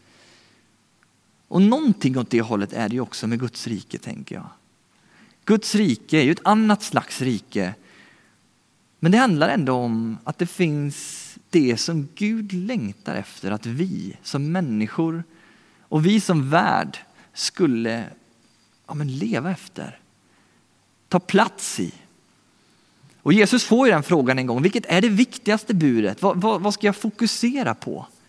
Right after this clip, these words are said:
Och då läser vi från Matteus tjugotvå, trettiosex till och med fyrtio. Det är en lärd man som frågar honom. Han svarar så här: <clears throat> "Mästare, vilket är det största budet i lagen?"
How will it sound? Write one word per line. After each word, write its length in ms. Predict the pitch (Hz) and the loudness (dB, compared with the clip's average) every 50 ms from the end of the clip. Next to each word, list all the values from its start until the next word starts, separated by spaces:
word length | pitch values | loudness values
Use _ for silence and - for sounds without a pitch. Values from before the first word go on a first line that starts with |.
| _ _ _ _ _ _ _ _ _ _ _ _ _ _ _ | _ _ _ _ _ _ _ _ _ _ _ _ _ _ _
Och 100 | - 160 | -2 0
då 60 | 170 | 2
läser 340 | 196 196 196 202 196 - 185 | 4 4 4 4 2 2 2
vi 80 | 160 147 | 2 2
från 160 | - 160 151 | 2 2 2
Matteus 440 | 160 160 - - 190 185 175 147 - | 2 0 2 0 2 2 4 2 2
tjugotvå, 680 | - - 165 - - - 175 190 196 151 101 - - - - - - - _ _ | 0 -2 -2 -2 -2 0 2 2 2 2 -2 -4 -8 -12 -18 -20 -20 -20 _ _
trettiosex 840 | - 165 160 - 156 139 - 165 151 147 - - - - - - - _ _ - - - _ _ _ _ _ - | -2 -2 -2 -2 -2 -4 0 0 0 0 -2 -6 -8 -8 -8 -10 -14 _ _ -20 -20 -20 _ _ _ _ _ -4
till 120 | - 139 | -2 0
och 60 | 135 | 0
med 120 | 131 123 113 | 0 -2 -4
fyrtio. 600 | - - 123 - _ _ _ - 117 101 73 - - _ _ _ _ _ _ _ _ _ _ _ _ _ _ _ _ _ _ _ _ _ _ _ _ _ _ - | -4 -6 -8 -8 _ _ _ -6 -4 -4 -4 -6 -10 _ _ _ _ _ _ _ _ _ _ _ _ _ _ _ _ _ _ _ _ _ _ _ _ _ _ 0
Det 80 | 165 | 0
är 40 | 165 | 2
en 180 | 156 147 143 135 | 4 4 4 6
lärd 280 | 147 151 156 151 139 | 6 6 6 4 4
man 220 | 131 131 135 139 135 | 2 -2 -2 -2 -2
som 160 | - 131 117 | -4 -6 -4
frågar 360 | - 139 135 120 113 107 113 | 0 2 2 2 2 0 0
honom. 340 | 120 120 113 110 113 107 104 | -2 -2 -2 -2 -4 -4 -6
Han 180 | 113 131 123 120 | -4 -4 -4 -4
svarar 340 | - - 117 110 107 101 | -2 0 0 0 0 0
så 160 | 107 - - 110 | -2 -4 -6 -8
här: 220 | 110 - - - _ _ _ _ _ _ _ _ _ - 143 | -8 -8 -16 -20 _ _ _ _ _ _ _ _ _ -16 -16
<clears throat> 580 | _ - - 135 113 92 95 - _ - - | _ -8 -6 -6 -6 -6 -10 -14 _ -12 -6
"Mästare, 680 | 120 135 175 185 - - - - - 147 143 147 - - - _ _ - - - - - | 0 2 2 2 2 -2 -8 -4 -2 0 0 0 -2 -6 -10 _ _ -20 -20 -18 -8 0
vilket 260 | - 156 - 190 175 | 0 2 2 4 4
är 80 | 196 156 | 4 4
det 80 | 139 | 4
största 500 | 127 - - - 139 143 - - - 135 | 0 -2 0 0 0 0 0 -2 -2 -2
budet 340 | 127 127 123 120 113 110 - | 2 2 0 0 0 -2 -4
i 20 | 117 | -2
lagen?" 440 | 117 113 110 107 104 98 98 95 | -2 0 -2 -2 -4 -8 -10 -14